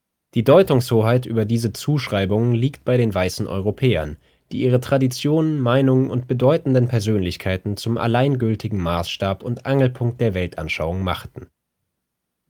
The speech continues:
Diese Konstruktion verschiedener Identitäten wird auch im Positivrassismus aufrechterhalten.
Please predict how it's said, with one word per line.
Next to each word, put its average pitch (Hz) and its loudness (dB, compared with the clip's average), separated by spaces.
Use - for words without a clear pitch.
Diese 170 4
Konstruktion 147 0
verschiedener 143 0
Identitäten 110 0
wird 104 -4
auch 95 -4
im 104 -4
Positivrassismus 98 -4
aufrechterhalten. 82 -4